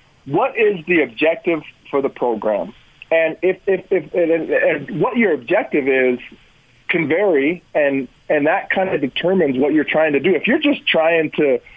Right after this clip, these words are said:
win football games and,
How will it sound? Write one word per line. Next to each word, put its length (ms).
win 360
football 380
games 460
and, 520